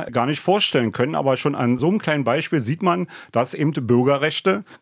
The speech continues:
Rechte aus dem Grundgesetz an Fußballfans eben nicht im vollen Umfang realisiert werden.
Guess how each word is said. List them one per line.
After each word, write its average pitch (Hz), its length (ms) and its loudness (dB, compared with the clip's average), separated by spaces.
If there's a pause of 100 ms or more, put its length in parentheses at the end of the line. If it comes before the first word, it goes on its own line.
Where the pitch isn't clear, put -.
(120)
Rechte 127 400 -2
aus 120 180 0
dem 123 80 2
Grundgesetz 151 640 0
an 110 200 -4
Fußballfans 180 840 -4 (260)
eben 143 220 2 (100)
nicht 151 280 -2
im 143 180 0
vollen 139 260 0
Umfang 160 400 0
realisiert 147 600 0
werden. 80 260 -8